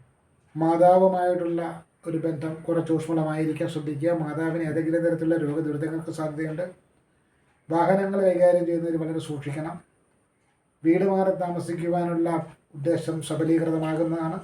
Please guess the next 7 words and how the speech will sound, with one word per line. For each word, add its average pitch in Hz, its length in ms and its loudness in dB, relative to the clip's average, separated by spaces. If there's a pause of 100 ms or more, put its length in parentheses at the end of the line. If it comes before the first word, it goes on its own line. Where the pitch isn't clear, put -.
(760)
ബന്ധുജനങ്ങളിൽപ്പെട്ട 196 920 0 (140)
ആരുടെയെങ്കിലും 165 760 2
ഒരു 151 280 -2 (100)
വിരോധം, 160 540 2 (480)
ഒരു 151 100 -8
ശത്രുത 170 440 -2 (420)
ഉണ്ടാകാനിടയുണ്ട്. 156 840 -4